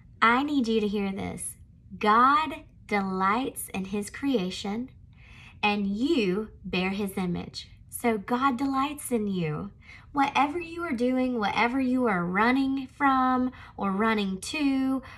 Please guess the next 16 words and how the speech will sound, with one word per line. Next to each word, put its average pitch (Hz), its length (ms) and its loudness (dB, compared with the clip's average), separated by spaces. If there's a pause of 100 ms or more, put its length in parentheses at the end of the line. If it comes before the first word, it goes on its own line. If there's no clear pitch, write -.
(120)
or 190 160 -2
dealing 269 580 0
with 247 440 2
or 196 160 -2
struggling 277 600 -2
with 247 380 0 (540)
or 214 180 0
fighting, 262 1080 0 (540)
rest 240 840 0 (300)
to 262 120 -6
know 254 420 0
that 202 220 -4
God 202 300 -2
is 277 160 -6
with 208 280 -2
you. 220 340 -4